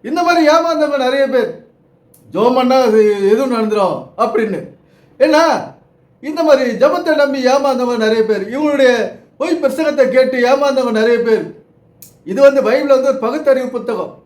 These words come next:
என்ன, நம்ம என்ன செய்தோமோ அதுதான் ரிசல்ட். செய்யாததுக்கெல்லாம் இங்க ரிசல்ட் கிடையாது, நல்ல ரிசல்ட் கிடைக்காது. இதை செஞ்சா இந்த லாபம் வரும், செய்யலைன்னா நஷ்டம், அவ்வளவுதான்.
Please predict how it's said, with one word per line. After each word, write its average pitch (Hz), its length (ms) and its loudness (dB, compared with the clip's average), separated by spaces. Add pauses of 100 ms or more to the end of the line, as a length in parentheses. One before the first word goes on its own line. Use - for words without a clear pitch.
என்ன, 185 280 -4 (200)
நம்ம 156 180 0
என்ன 262 260 4
செய்தோமோ 269 500 0 (140)
அதுதான் 294 360 2
ரிசல்ட். 277 380 -4 (720)
செய்யாததுக்கெல்லாம் 302 640 2
இங்க 285 140 -2
ரிசல்ட் 262 340 -6
கிடையாது, 233 460 -4
நல்ல 247 200 0
ரிசல்ட் 220 280 -2
கிடைக்காது. 208 400 2 (480)
இதை 165 200 -4
செஞ்சா 226 440 2 (460)
இந்த 214 180 -2
லாபம் 208 400 0
வரும், 139 220 -10 (200)
செய்யலைன்னா 285 420 0
நஷ்டம், 262 440 -2
அவ்வளவுதான். 175 460 -2